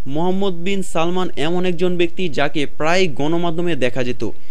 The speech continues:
কিন্তু রিয়াদের ওই গোলাগুলির পর সাতাশ দিন ধরে অনুপস্থিত তার স্বাস্থ্য নিয়ে উদ্বেগ বাড়িয়েছে।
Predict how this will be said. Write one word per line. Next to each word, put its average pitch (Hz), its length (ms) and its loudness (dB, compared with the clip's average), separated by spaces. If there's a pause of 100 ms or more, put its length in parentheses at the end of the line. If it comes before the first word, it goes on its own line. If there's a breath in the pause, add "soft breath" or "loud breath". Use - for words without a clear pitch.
(260 soft breath)
কিন্তু 165 320 0
রিয়াদের 165 440 2
ওই 170 100 2
গোলাগুলির 160 600 2
পর 170 280 2
সাতাশ 151 540 0
দিন 156 260 0
ধরে 160 200 0
অনুপস্থিত 151 640 -2
তার 139 120 0
স্বাস্থ্য 135 460 0
নিয়ে 156 180 0
উদ্বেগ 127 440 -2
বাড়িয়েছে। 110 460 0